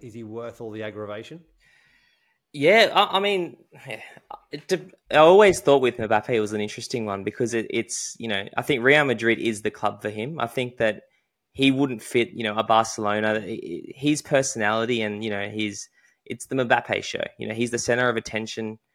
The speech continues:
Speaker 2: Everything revolves around him. You can see that at P S G now in the whole soap opera that we've just discussed.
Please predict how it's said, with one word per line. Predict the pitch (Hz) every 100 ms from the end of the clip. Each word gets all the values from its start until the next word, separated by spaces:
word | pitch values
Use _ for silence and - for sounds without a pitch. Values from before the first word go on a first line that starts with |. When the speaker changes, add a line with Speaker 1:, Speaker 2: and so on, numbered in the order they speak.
| _ _ -
Speaker 2:
Everything | 123 135 135 120
revolves | 113 107 110 110
around | 107 104 101
him. | 107 110 113
You | 113
can | 117 113
see | - 127
that | 117
at | 110 -
P | 110
S | 107
G | - 110
now | 101 104 104
in | 101
the | 101
whole | 110 101
soap | - 104 -
opera | 101 - 104
that | 98
we've | 101 -
just | - -
discussed. | - - 101 - -